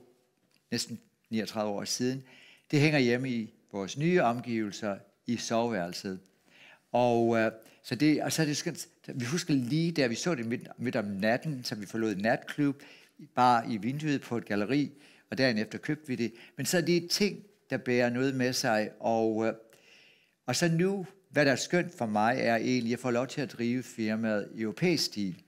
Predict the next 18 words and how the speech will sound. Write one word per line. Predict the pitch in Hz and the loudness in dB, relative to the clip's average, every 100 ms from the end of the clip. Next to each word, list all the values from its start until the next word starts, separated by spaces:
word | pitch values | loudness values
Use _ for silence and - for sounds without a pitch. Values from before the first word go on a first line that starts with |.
| _ _ - - _ | _ _ -20 -20 _
Så | - 127 | -4 0
ude | 131 | 0
på | 139 | -2
verdensscenen | 143 139 147 160 - 135 123 | 2 2 2 0 -2 -2 -2
fungerer | 113 120 117 123 | -4 -6 -2 -2
vi | 107 104 | -2 -4
som | - 107 - | -6 -8 -6
i | |
Danmark, | 104 113 107 135 139 131 - _ | -4 -2 -2 0 0 -2 -8 _
og | 92 | -6
har | 110 | -4
altid | 113 120 | -4 -6
gjort | 101 127 120 110 | -6 -2 0 0
det. | 123 113 113 - - _ - | 0 -4 -4 -16 -20 _ -8
Det | 123 | -6
betyder | 123 139 131 117 | -4 -2 0 -2
så | - 110 104 107 - _ _ | -2 0 0 -2 -12 _ _
barsel | 107 104 123 131 170 165 | 0 2 2 -2 -4 -6